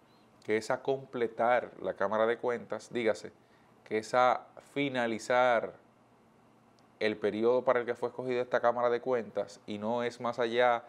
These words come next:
de ese periodo, no es cuatro años nuevos. Y segundo, que la Cámara de Cuentas se supone que es un ente de control,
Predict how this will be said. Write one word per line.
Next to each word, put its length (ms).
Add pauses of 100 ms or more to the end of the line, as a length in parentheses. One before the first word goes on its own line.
(300)
de 120
ese 200
periodo, 440
no 60
es 80
cuatro 400
años 240
nuevos. 540 (1200)
Y 100
segundo, 520 (720)
que 80
la 140
Cámara 300
de 100
Cuentas 260
se 60
supone 320
que 100
es 60
un 80
ente 200
de 100
control, 580